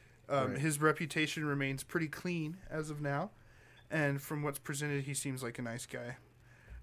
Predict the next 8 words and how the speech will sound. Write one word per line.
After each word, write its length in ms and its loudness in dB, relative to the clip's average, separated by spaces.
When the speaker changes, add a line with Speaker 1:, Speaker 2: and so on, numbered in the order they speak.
Speaker 1:
Um, 500 2
only 200 0
thirty 220 0
years 120 -4
old, 280 -2
bummer. 340 -2
So, 380 8
the 100 2